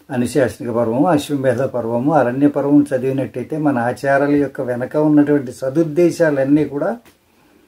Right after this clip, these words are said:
వస్తాయి. బ్రాహ్మణుడు సువర్చస్సు, తేజస్సు ఎందుకు చంపుతుంది? బ్రాహ్మణుడు రోజు గాయత్రి మంత్రం చేస్తాడు, మూడు పూట్ల సంధ్యావందనం చేస్తాడు, అవన్నీ చేస్తారు కాబట్టి వాళ్ళకి విపరీతమైనటువంటి తేజస్సు ఉంటుంది. ఆ తేజస్సును భరించేటటువంటి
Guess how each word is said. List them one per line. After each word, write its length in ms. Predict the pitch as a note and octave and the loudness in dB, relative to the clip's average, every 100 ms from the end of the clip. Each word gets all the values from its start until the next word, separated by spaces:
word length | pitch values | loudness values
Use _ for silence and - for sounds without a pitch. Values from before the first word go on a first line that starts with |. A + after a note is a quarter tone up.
| _ _ _ - | _ _ _ -12
వస్తాయి. 300 | C3+ - C3+ | -10 -6 -4
బ్రాహ్మణుడు 500 | A2+ B2+ D3 F3+ E3 | 0 4 4 2 0
సువర్చస్సు, 680 | - D3 F3 F3+ F3 C#3+ D#3 | 2 6 6 6 -2 0 -2
తేజస్సు 640 | A#2 D3+ D#3 D#3 D3 C#3+ | 0 0 0 0 -2 -2
ఎందుకు 280 | C3+ C3+ E3+ | -6 -4 -2
చంపుతుంది? 600 | F#3 F3 F3 - A#2 A#2+ | 0 -2 -4 -8 -8 -6
బ్రాహ్మణుడు 600 | G#2 C3 C3 D3+ D3 C3+ | -2 0 4 6 4 2
రోజు 1000 | A#2 C3 D3+ D3+ D3+ D3 C#3+ C3+ C#3+ B2+ | -2 0 2 4 6 6 6 2 -2 -2
గాయత్రి 380 | B2 B2+ - D3 | 0 0 -2 -4
మంత్రం 440 | C#3 B2+ C#3 C3 B2 | -2 -4 -4 -4 2
చేస్తాడు, 460 | C3 C#3 D3 D3+ | 2 2 -2 0
మూడు 280 | D#3+ B2+ C#3+ | 0 0 -2
పూట్ల 360 | C#3 C#3 C3 B2+ | -4 -10 -6 -6
సంధ్యావందనం 840 | - B2+ C3+ C#3+ C#3+ C#3+ D3 C#3+ | -4 -6 0 2 4 6 6 4
చేస్తాడు, 540 | C#3+ C#3+ - E3 F#3+ - _ | 2 -2 -6 -6 -6 -10 _
అవన్నీ 480 | C#3 C3+ B2+ D3 E3 - | -4 2 4 4 2 0
చేస్తారు 480 | B2+ D3+ - F3 E3+ | 2 2 4 4 4
కాబట్టి 640 | E3+ C3+ B2 A#2 - B2+ | 2 0 0 -4 -6 -4
వాళ్ళకి 320 | D3+ D3+ D3 | 2 4 4
విపరీతమైనటువంటి 960 | C3 B2 A#2 D3+ E3+ E3+ E3+ D3 D#3 C#3+ - | 2 -4 -2 0 2 2 0 -2 -4 -6 -6
తేజస్సు 480 | C3 D#3 E3+ D3 D3+ | -4 0 0 -2 -4
ఉంటుంది. 260 | A2+ A#2+ | -8 0
ఆ 60 | C3 | 0
తేజస్సును 720 | - C#3 D3+ D#3 E3+ F3 D3+ | 0 -2 -2 0 -2 0 0
భరించేటటువంటి 1500 | A#2 C3+ D3 C#3+ D3 C3 C3+ C3+ A#2+ C3 B2 A#2+ A#2+ A#2 A2+ | 0 2 2 2 0 0 -4 -4 -4 -4 -2 -2 0 -2 -4